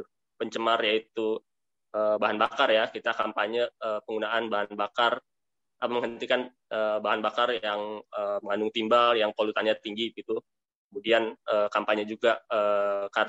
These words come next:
Free Day tahun dua ribu, dua ribuan lah ya, eh, dua ribuan awal kampanye, eh, Car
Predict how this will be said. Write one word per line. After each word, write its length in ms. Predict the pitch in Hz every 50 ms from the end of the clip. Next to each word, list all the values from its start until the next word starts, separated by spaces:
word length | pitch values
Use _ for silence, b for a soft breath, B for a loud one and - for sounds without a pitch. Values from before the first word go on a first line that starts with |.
| -
Free 160 | 120 110 214
Day 240 | - 127 123 123 - _ _ _
tahun 240 | - - 104 98 104
dua 80 | 104 104
ribu, 320 | 101 104 98 107 104 - _ -
dua 160 | 120 110 107
ribuan 240 | 117 113 131 123 107
lah 80 | -
ya, 160 | - - - - _ _ _ _ _ _ _ -
eh, 100 | 113 101 104
dua 40 | 107
ribuan 160 | 107 107 107 107
awal 240 | 107 123 131 131
kampanye, 480 | - 120 107 107 110 110 113 110 110 104
eh, 480 | _ _ _ - 110 110 104 104 101 104 _ _ _ _ _ _
Car 160 | - 110 107